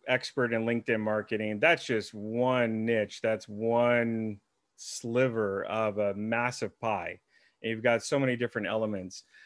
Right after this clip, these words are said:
Thing that kinda comes to my mind oftentimes is the, maybe not the biggest, but in the arena that we deal with,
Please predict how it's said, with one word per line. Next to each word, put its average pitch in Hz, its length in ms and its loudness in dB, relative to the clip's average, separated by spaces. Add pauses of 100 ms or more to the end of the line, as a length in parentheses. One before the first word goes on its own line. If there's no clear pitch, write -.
(200)
Thing 233 200 4
that 170 180 2
kinda 143 240 6
comes 131 380 0
to 117 100 0
my 117 220 2
mind 110 300 0
oftentimes 104 1120 -4
is 104 840 -2 (120)
the, 107 540 0 (2000)
maybe 185 240 4
not 160 200 6
the 120 100 2
biggest, 147 640 4
but 117 200 4
in 123 220 0
the 120 100 2
arena 135 440 2
that 113 200 4
we 117 220 -2
deal 110 320 0
with, 104 500 0